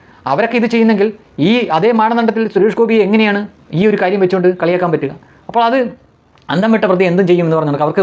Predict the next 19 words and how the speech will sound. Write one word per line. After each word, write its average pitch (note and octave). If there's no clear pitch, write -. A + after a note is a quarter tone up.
പ്രതിരോധിക്കാൻ A3
ഒന്നും G3
ഇല്ലാത്തതുകൊണ്ടാണ് E3+
സുരേഷ് C#3+
ഗോപി. A#2
സുരേഷ് G#3
ഗോപി C#4+
ഒരു C4+
പക്ഷേ C4
അന്ന് B3
കിട്ടിയ A#3+
പണം, F#3+
അത് F3
ലാഭിച്ച് F#3
കിട്ടിയ F#3+
പണം F3+
ഏതെങ്കിലും C4+
പാവപ്പെട്ടവന് D#3
കൊടുത്താണ്. A#2